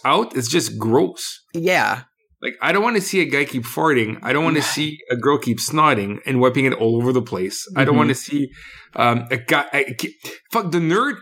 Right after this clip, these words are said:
Speaker 1: pissed himself, I think, three or four times.
Speaker 2: Yeah.
Speaker 1: How
Speaker 2: Oh,
Speaker 1: many
Speaker 2: no.
Speaker 1: times do I need to
Speaker 2: Way
Speaker 1: see
Speaker 2: more
Speaker 1: more?
Speaker 2: than that. Yeah.
Speaker 1: Oh.
Speaker 2: I felt like, it might not have been, but it felt like way more than that, at least. Like, they kept zooming in on his feet where he's pissing. I'm like, I,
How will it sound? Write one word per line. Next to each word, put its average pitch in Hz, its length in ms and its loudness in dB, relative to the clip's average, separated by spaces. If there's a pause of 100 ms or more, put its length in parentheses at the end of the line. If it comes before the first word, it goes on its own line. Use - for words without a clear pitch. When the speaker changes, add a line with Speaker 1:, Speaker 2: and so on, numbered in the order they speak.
(120)
Speaker 1:
pissed 349 280 0
himself, 170 420 0
I 180 60 0
think, 190 200 0
three - 180 0
or 339 80 2
four 196 240 2
times. 226 580 -2 (240)
Speaker 2:
Yeah. 151 280 2 (280)
Speaker 1:
How 254 120 2
Speaker 2:
Oh, 220 60 2
Speaker 1:
many 220 200 4
Speaker 2:
no. 302 80 2
Speaker 1:
times 233 140 -4
do 208 60 2
I 175 40 0
need 190 160 -2
to 233 80 0
Speaker 2:
Way 311 140 2
Speaker 1:
see 330 140 2
Speaker 2:
more 180 180 4
Speaker 1:
more? - 80 -2
Speaker 2:
than 135 140 0
that. 160 340 0
Yeah. 147 460 0 (200)
Speaker 1:
Oh. - 80 -8
Speaker 2:
I 156 80 -2
felt 247 220 2
like, 156 120 2
it 180 140 0
might 170 180 2
not 143 140 2
have 127 80 -2
been, 117 140 0
but 135 80 0
it 156 100 0
felt 247 260 0
like 139 140 0
way 147 140 2
more 143 200 2
than 127 100 0
that, 127 140 2
at 120 80 -2
least. 131 320 0
Like, 131 300 0 (220)
they 208 80 0
kept 196 480 -4
zooming 226 420 2
in 240 60 0
on 196 120 2
his 170 240 0
feet 165 400 0
where 175 200 2
he's 180 100 -2
pissing. 139 480 0
I'm 143 80 0
like, 175 180 -4
I, 247 160 -2